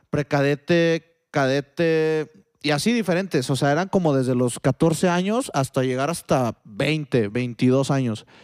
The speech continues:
Y pues yo tenía quince, llego al primer entrenamiento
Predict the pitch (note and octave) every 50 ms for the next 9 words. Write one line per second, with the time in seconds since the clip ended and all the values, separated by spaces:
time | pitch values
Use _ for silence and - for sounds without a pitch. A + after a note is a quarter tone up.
0 | - - - - - - - - E3+ D#3 F#3 F3 F3 F3+ - A3 A3 G#3+ A3 -
1 | - A#3+ B3 A#3+ A#3 G#3+ - A3+ A3+ A3 G#3 F3 D3+ E3 E3+ D#3+ F#3+ G3+ F#3 G#3
2 | G3 F#3+ F#3+ F#3 G3 G3 F3+ G3+ F#3+ F#3+ F#3 F#3+ G3+ G#3 G3+ G3 F3+ F3+ G3+ G3+
3 | G3 -